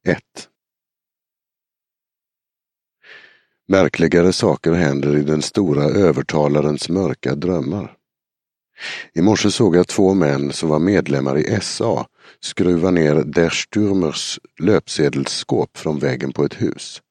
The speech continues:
Der Stürmer är den antisemitiska veckotidning som drivs av rikets ledande judejägare,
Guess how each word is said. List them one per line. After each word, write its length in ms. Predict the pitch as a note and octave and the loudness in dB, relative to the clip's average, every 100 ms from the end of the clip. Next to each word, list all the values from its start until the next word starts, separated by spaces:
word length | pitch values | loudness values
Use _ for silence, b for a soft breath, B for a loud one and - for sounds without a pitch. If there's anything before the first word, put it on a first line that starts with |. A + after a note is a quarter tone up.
| _ _ _ _ | _ _ _ _
Der 140 | - E2 | -2 0
Stürmer 760 | - - A#2 G#2+ D2+ C2 - | 0 0 2 2 0 -4 -4
är 180 | D#2 D#2+ | 2 2
den 180 | D2+ D2+ | 2 -2
antisemitiska 960 | F#2+ E2 - - F#2 D2+ C2 B2 - | -2 -4 -6 -4 -2 -2 -2 -6 -2
veckotidning 760 | C#3+ G#2 - D2 - A2+ A2 C3 | 0 0 -2 -6 -2 -2 -2 -6
som 240 | - D#2 | -4 -6
drivs 520 | C#2+ D2+ C#2+ B1 - - B B | -2 -2 -2 -2 -8 -10 B B
av 160 | - D2 | -6 -2
rikets 500 | E2+ D#2+ - D2 - | 0 0 -2 -6 -2
ledande 480 | E2+ E2+ C#2 B1+ B1+ | 2 2 2 -2 -4
judejägare, 1000 | C#2+ G2 B1 C#2 C2+ D#2 F2 D2+ A#1+ | 0 0 0 -2 2 2 2 0 -2